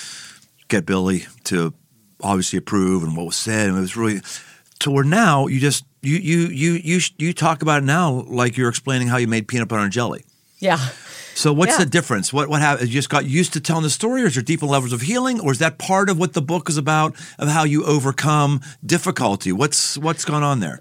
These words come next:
Speaker 2: Uh, I think it's probably a little bit of a couple of things. One is, as we've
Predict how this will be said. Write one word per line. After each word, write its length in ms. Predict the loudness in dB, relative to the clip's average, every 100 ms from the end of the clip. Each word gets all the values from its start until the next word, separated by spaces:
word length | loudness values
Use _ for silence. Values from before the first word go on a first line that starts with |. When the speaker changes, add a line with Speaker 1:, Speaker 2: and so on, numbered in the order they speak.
| _ 0
Speaker 2:
Uh, 280 | 2 0 0
I 80 | -2
think 160 | -2 -4
it's 140 | -4
probably 320 | 0 0 2 -2
a 60 |
little 180 | -2 0
bit 140 | 0
of 60 | 0
a 60 | -2
couple 360 | -2 0 0
of 120 | 0
things. 400 | 0 -2 0 -2 -4
One 440 | -2 0 0 0
is, 400 | 0 0 -2 -8 _
as 640 | 0 2 4 2 0 -4 -10 -8
we've 760 | -8 -6 -6 -6 -4 -6 -8